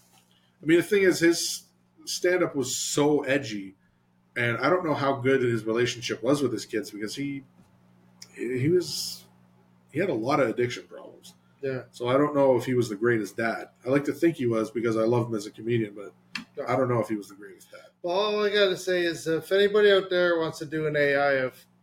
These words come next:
Speaker 2: these two fucking clowns, fucking
Speaker 1: Can you
Speaker 2: just,
Speaker 1: imagine?
Speaker 2: just send it to us, please.
Speaker 1: Can
Speaker 2: Send
Speaker 1: you
Speaker 2: it to us.
Speaker 1: imagine?
Speaker 2: We approve.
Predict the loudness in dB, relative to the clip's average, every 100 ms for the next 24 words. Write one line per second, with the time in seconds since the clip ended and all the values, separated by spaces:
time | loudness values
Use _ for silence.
0 | _ -12 -10 -10 -10 -8 -2 -2 -4 -10
1 | -6 -4 -6 -10 -6 -4 -2 -4 -6 -10
2 | _ _ -10 -10 -10 -8 -6 -6 0 2
3 | 2 2 -4 -6 -10 -12 -4 -4 -4 -8
4 | -14 -14 -4 0 2 0 -2 -6 -8 -18
5 | _ _ -20 -16 -10 -8 -2 0 0 2
6 | 2 2 0 -6